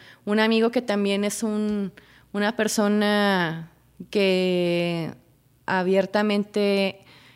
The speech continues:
habla del tema y que es un activista tal cual de hablar de este tipo de cosas, me presentó con unos chicos que tenían un proyecto de diseño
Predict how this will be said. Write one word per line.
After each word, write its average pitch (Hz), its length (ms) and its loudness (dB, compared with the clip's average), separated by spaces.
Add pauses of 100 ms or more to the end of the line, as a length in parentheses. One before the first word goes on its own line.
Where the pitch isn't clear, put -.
(240)
habla 208 360 4
del 202 200 2
tema 208 580 2
y 185 120 0
que 185 200 -4
es 180 160 -6
un 202 160 0
activista 196 560 -2
tal 185 260 0
cual 180 440 2
de 185 460 -2
hablar 170 380 0
de 175 60 -6
este 185 180 -6
tipo 190 240 -6
de 185 120 0
cosas, 190 540 -4 (1120)
me 247 120 2
presentó 226 600 2
con 240 180 6
unos 233 600 4
chicos 254 480 0
que 247 100 -2
tenían 202 260 0
un 214 100 0
proyecto 226 680 2 (1300)
de 233 200 6
diseño 247 720 2